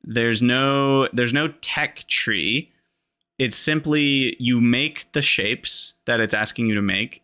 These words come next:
and once you've made enough, you finish, like, that stage or quest or whatever you wanna call it, and that unlocks the next thing. And so in a way, those shapes are your research packs, but they're also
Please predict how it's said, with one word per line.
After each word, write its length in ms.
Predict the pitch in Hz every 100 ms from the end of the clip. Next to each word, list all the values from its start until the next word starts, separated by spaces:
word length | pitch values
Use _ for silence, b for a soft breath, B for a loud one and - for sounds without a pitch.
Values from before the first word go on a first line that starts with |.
| -
and 420 | 113 110 107 104
once 280 | 107 123 120
you've 160 | 117 113
made 180 | 110
enough, 400 | 107 104 117 -
you 100 | 113
finish, 640 | 107 110 107 107 - - -
like, 280 | 107 101
that 340 | - 95 - _ _ -
stage 640 | - - - 110 131 135 117
or 120 | 110
quest 460 | - 127 139 -
or 60 | 113
whatever 240 | 120 117
you 60 | 113
wanna 120 | 110
call 280 | 110 110 131
it, 100 | 160
and 140 | 113 117
that 100 | 123
unlocks 400 | 117 113 107 -
the 100 | -
next 300 | 104 - - -
thing. 160 | 98 _ _ _ _ _ _ _ - -
And 160 | 139
so 140 | 160 147
in 80 | 123
a 60 |
way, 440 | 147 240 175 143 127
those 220 | 123 113
shapes 340 | - 120 - -
are 140 | 135
your 160 | 135 117
research 420 | 110 104 117 -
packs, 260 | - 98 -
but 160 | 113
they're 160 | 123 -
also 560 | 135 156 160 135 120